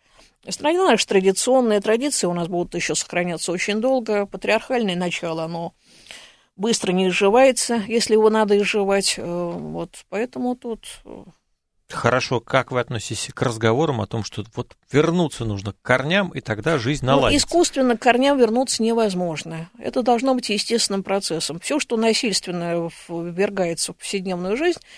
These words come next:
Speaker 1: оно также, естественно, и выбрасывается из нее. Это должно соответствовать неким потребностям общества. Если потребностей нету, то хоть вы расшибитесь в лепешку, ничего не сделаешь.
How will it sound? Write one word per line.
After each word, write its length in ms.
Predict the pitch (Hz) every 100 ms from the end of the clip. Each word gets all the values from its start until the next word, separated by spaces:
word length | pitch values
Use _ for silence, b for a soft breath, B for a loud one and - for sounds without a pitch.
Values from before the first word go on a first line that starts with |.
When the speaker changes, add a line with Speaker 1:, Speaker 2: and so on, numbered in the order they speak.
| B
Speaker 1:
оно 200 | 202 302
также, 280 | 302 269 233
естественно, 440 | 202 - 254 -
и 60 | 196
выбрасывается 760 | 214 208 165 - 156 156 -
из 120 | 160 170
нее. 300 | 165 165 - B B B
Это 180 | - 277
должно 300 | 269 285 320
соответствовать 640 | 233 214 254 269 - 208
неким 380 | 233 226 220 208
потребностям 640 | 220 226 202 175 - - 175
общества. 400 | 175 - - 190
Если 240 | 220 226
потребностей 640 | 247 254 269 269 - 277
нету, 320 | 320 359 220
то 400 | 190 226 233 214 202
хоть 220 | 247 -
вы 80 | 233
расшибитесь 560 | 247 277 220 180 -
в 40 | 208
лепешку, 420 | 214 277 - 185
ничего 320 | 185 - 214
не 140 | 220 196
сделаешь. 500 | 165 143 151 -